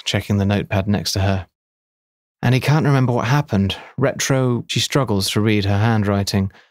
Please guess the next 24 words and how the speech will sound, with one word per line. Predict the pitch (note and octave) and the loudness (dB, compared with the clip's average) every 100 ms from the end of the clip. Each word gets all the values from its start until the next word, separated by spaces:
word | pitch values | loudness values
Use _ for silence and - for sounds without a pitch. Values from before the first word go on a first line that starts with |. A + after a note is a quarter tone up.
| _ - | _ -4
"Retrograde | C#3 B2+ - B2+ B2 A#2 | 0 0 0 0 2 2
amnesia," | A2 A2 G#2+ G2 F#2 F2 F#2 _ _ - | 2 2 2 0 0 -2 -2 _ _ -2
Robin | G#2 G2+ F#2+ | 0 2 0
finishes | G#2+ G2+ - G2 | 0 0 0 -2
for | - G#2+ G2 | 0 0 2
her. | F#2+ E2 _ - - - | -2 -4 _ -18 -16 -4
"Yes, | F3+ D#3 A#2+ - - _ _ - | 0 0 0 -4 -8 _ _ -2
the | D3+ | 0
doctor | D#3 E3+ - E3 | 2 0 0 0
says | - C#3+ B2 - | 2 0 0 0
he | B2 | -2
can | - C3 | 0 2
remember | B2+ C3+ C#3+ C3 B2+ | 2 4 4 4 2
how | A#2+ B2+ | 2 2
to | A2+ | 2
do | A#2+ | 0
basic | A#2+ A#2+ - - | 0 0 -2 -2
tasks | - C3 G#2+ - - | -2 0 -2 -2 -4
like | A2 G#2+ - _ | -2 -2 -4 _
writing | G#2+ A2+ A#2 - G#2+ G#2+ | -2 0 0 2 2 2
and | G2 F#2+ _ _ - | 2 0 _ _ -10
tying | - A#2 G#2+ | -2 0 0
his | |
shoelaces, | - B2+ A#2 G2 - G2 G2+ | 0 0 0 0 -2 -2 -4